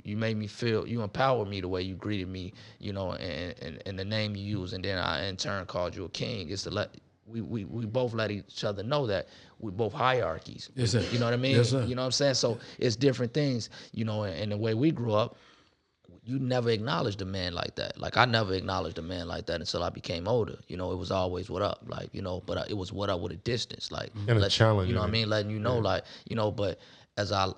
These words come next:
Speaker 1: as I see, it was wrong. That was the wrong way to kinda, you know, do things because you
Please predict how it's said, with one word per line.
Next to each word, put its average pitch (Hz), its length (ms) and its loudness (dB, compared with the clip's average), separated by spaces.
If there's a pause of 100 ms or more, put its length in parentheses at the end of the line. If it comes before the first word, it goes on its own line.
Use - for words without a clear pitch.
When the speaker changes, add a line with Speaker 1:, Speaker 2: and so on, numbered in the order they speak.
Speaker 1:
as 87 160 -2
I 92 100 -2
see, 143 280 4
it 113 80 4
was 92 160 -6
wrong. 107 360 2
That 101 120 0
was 90 80 -6
the 95 60 -10
wrong 117 340 4
way 101 160 4
to 85 80 -2
kinda, 95 400 -2 (260)
you 92 120 -8
know, 92 320 -6
do 101 120 -2
things 95 300 -4
because 90 340 -8
you 95 120 -8